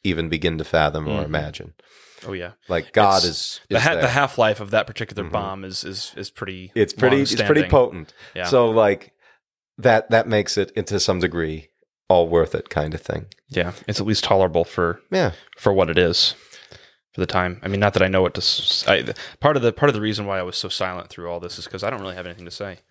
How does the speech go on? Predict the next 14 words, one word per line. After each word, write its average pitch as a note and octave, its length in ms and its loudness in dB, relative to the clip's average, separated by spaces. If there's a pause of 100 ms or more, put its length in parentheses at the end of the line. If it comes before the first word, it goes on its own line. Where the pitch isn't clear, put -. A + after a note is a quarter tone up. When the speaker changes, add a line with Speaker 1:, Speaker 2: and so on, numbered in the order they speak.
Speaker 1:
Oh, C3+ 100 6
thanks. - 560 2
Speaker 2:
I A2+ 80 -2
mean, B2+ 260 6
Speaker 1:
<laughs> F3+ 260 4
Speaker 2:
well, D#3 260 6
no, C3 300 6
I A2+ 140 0
just B2+ 160 -4
mean A#2+ 160 -4
I, G#2+ 240 -4 (100)
I've F#2 180 -14
never G2+ 200 -12
been F2+ 320 -12